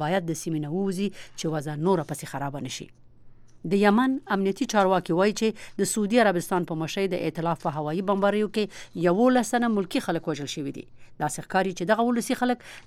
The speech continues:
نن د یمن په لویدیځې برخه کې د جنګ نه ځانونه ایستل، چې په هو-، موټرې په هوایي بمباریو کې ولګېده. دغه چارواکي وایي چې په زخمیانو کې ښځې او ماشومان هم دي. د ځینو حال خراب دی، نو ښایي چې د مړو شمیر زیات شي.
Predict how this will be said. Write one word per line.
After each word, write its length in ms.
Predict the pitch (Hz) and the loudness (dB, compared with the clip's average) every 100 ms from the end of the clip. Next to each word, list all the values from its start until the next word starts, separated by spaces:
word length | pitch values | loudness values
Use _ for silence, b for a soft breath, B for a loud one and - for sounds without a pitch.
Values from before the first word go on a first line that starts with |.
| 214 | 4
نن 160 | 240 233 | 6 6
د 80 | |
یمن 240 | 220 220 233 | 4 4 2
په 100 | 208 | 0
لویدیځې 380 | 185 190 262 240 190 | 0 0 0 2 0
برخه 200 | 190 220 220 | -2 -4 -2
کې 100 | 214 B B - 170 | -2 B B -8 0
د 180 | 170 139 | 0 4
جنګ 160 | 220 220 220 | 4 6 4
نه 80 | 220 220 B 175 | 0 -4 B -2
ځانونه 340 | 170 175 208 185 165 | 2 4 4 2 0
ایستل، 380 | 143 - 254 214 214 B B | -4 2 4 4 -2 B B
چې 80 | - 147 - 170 | -8 -8 -6 -4
په 80 | 156 | -2
هو-، 220 | 156 - - 160 | -4 -6 -8 -8
موټرې 340 | 165 226 226 220 B - | -2 2 2 0 B -4
په 80 | 151 | 0
هوایي 240 | 151 185 170 | 2 2 2
بمباریو 420 | 147 147 147 160 | -2 -2 -2 -4
کې 120 | 180 175 | 0 0
ولګېده. 420 | 147 135 135 - - b b b - | 0 -2 -8 -10 -16 b b b -6
دغه 140 | 143 - | -6 -4
چارواکي 400 | 143 160 170 170 | -4 -2 -2 -2
وایي 160 | 170 180 | 0 -2
چې 160 | 175 | -4
په 100 | 147 | -8
زخمیانو 360 | 147 - 170 160 | -6 -4 -2 -2
کې 100 | - - | -6 -8
ښځې 180 | 156 160 | -4 -4
او 20 | 151 | -4
ماشومان 360 | 147 156 170 170 | -6 -4 -4 -2
هم 80 | 208 202 | -2 -2
دي. 80 | 226 B B - | -4 B B -4
د 100 | 165 165 | -2 0
ځینو 180 | 156 151 | -2 -2
حال 100 | 156 - | -6 -4
خراب 260 | 151 180 185 | -2 0 0
دی، 100 | 208 B B | -4 B B
نو 140 | 147 147 | -8 -4
ښایي 240 | 170 175 | -2 -2
چې 100 | 180 165 | -4 -6
د 20 | 147 | -6
مړو 140 | 147 - | -8 -8
شمیر 280 | 143 147 147 | -8 -8 -6
زیات 260 | 147 139 - | -4 -2 -4
شي. 100 | - | -6